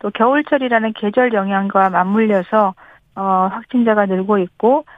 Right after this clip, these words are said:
또 고령층에 대해서는 백신 접종이 이른 시기에 이루어져서 면역이 많이 떨어진 상태라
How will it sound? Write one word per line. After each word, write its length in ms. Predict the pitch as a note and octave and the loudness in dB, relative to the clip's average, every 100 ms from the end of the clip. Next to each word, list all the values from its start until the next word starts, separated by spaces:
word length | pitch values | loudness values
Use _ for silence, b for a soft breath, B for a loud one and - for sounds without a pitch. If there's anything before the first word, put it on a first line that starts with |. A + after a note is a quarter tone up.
| _ | _
또 100 | - | -16
고령층에 760 | G#3 A#3 D4 D4 D#4 - C4 B3 | -6 -2 0 0 0 0 0 0
대해서는 560 | A3+ G3 G3+ G3+ G3 G3+ | 0 -4 -2 0 0 -2
백신 280 | G3+ - | -4 0
접종이 720 | A#3+ A3 - G3 F#3+ F#3+ F#3+ G3+ B - - | 0 0 -2 -4 0 0 0 -2 B -8 0
이른 240 | G#3+ C4 | 2 2
시기에 240 | - A#3 | 0 -6
이루어져서 800 | A3+ F#3+ G3+ G3 F#3 E3+ B3 A#3+ | -4 0 0 0 -2 -2 0 0
면역이 520 | G3 F#3+ G3+ C4 B3+ | 2 0 2 0 -2
많이 260 | A3+ E3+ F3+ | -4 -6 -6
떨어진 420 | G3+ C#4+ C#4+ B3 A3 | -2 0 0 -2 -8
상태라 560 | G3 F#3 F3+ F3+ G3 | -8 -6 0 2 0